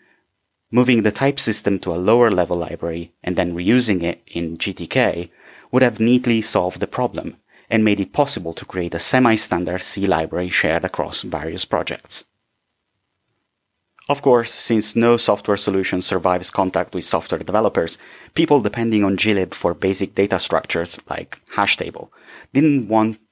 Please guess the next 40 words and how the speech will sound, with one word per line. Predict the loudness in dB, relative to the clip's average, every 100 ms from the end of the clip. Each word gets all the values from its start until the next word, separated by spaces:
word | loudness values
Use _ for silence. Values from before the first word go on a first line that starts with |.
| _ _
or | 2
need | 2 4 2 0 -6
to | -6
suddenly | 0 2 2 0
have | -2 -2
a | -4
type | -2 -2 -2
system | -6 -6 -6 -6
as | -4 0
well. | 0 0 -6 _ _ _ _ _ _ _ -20 -4
For | 0
that | 0 0
reason, | -2 4 4 4
glib | 2 4 4 2 -4
acquired | -4 0 0
a | -2
second | -2 -2 -2 -4 -2
shared | 0 0 0
library | 0 -2 -4 -6
containing | -4 -2 0 0 0
the | 0
G | 0 0
T | 0
K | 0 0
type | 0 -2
system, | 0 0 2 0 0
upgraded | -4 -6 -2 0 0 -2 -2 -2
and | 0
on | 0
steroids. | 0 0 0 0 -6 -10 -14 _ _ -20 -20 -20 _
The | 0
signal | 2 2 4 2
mechanism | 2 0 0 0 2 0 0
to | -2
invoke | 0 2 2 2
a | -2
named | -2 0 0 2
list | 2 0 0
of | -4
function | -2 -2 0 0 -2